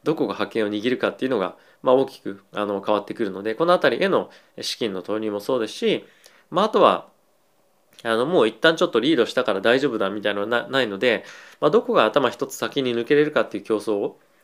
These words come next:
えー、ちょっと面白いとは思うので、あの、注視して見ていきたいと思います。まあ、一番、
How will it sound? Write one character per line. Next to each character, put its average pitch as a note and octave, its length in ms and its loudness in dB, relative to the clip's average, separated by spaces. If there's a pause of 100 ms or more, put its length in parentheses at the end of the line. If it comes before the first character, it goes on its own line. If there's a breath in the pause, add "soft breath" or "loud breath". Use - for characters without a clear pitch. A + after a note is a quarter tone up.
え A2+ 80 -4
ー、 - 20 -4
ち B2 80 -4
ょ C3 40 0
っ - 40 -14
と A2+ 80 -2
面 A#2+ 100 -2
白 A#2 200 0
い G#2 40 -2
と - 80 -4
は F#2 60 -4
思 G2+ 140 -4
う - 20 -4
の F#2+ 100 -6
で、 F#2 240 -8
あ G2+ 100 -8
の、 G2 120 -8
注 G2+ 180 -10
視 - 220 -14
し - 100 -12
て G#2+ 100 -4
見 G#2+ 140 -8
て - 160 -16
い F2+ 40 -16
き - 80 -20
た G2 120 -4
い F#2 80 -8
と - 100 -18
思 F#2 140 -12
い G2+ 60 -16
ま G2+ 120 -10
す。 - 160 -20
ま C#3 80 0
あ、 - 20 2
一 C3+ 180 -4
番、 D#3+ 200 0